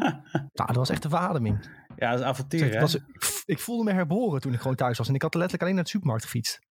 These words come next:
Speaker 1: Nou, zie je, dat is wel heel wat. En, eh,
Speaker 2: Ja.
Speaker 1: ja, ik zou dat gewoon dan lekker elke dag even een stukje fietsen, Nick. Naar de supermarkt.
Speaker 2: Ja. Ja.
Speaker 1: Of een beetje,
Speaker 2: Goed idee.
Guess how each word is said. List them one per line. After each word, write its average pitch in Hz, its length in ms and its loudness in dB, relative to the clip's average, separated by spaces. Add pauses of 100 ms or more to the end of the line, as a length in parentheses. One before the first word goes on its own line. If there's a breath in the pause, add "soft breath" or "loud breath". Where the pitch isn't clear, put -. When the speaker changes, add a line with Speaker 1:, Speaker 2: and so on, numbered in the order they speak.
(140)
Speaker 1:
Nou, 101 300 0
zie 151 200 0
je, 135 80 2
dat 127 140 -2
is 127 100 -4
wel 135 80 0
heel 143 200 0
wat. 147 360 -2 (180)
En, 110 260 0
eh, 110 240 2
Speaker 2:
Ja. 113 320 0 (100)
Speaker 1:
ja, 110 480 -2 (560)
ik - 160 -4
zou 131 160 2
dat 120 140 -2
gewoon 123 360 0
dan 117 120 2
lekker 113 240 0
elke 123 240 -2
dag 120 140 0
even 110 120 0
een - 80 -4
stukje 110 300 0
fietsen, - 400 0
Nick. 147 400 0 (100)
Naar 113 120 0
de 110 60 2
supermarkt. 127 640 2
Speaker 2:
Ja. - 40 -20 (1040 soft breath)
Ja. 135 200 2
Speaker 1:
Of - 100 -12
een - 80 -16
beetje, 104 400 0
Speaker 2:
Goed 107 120 4
idee. 104 120 4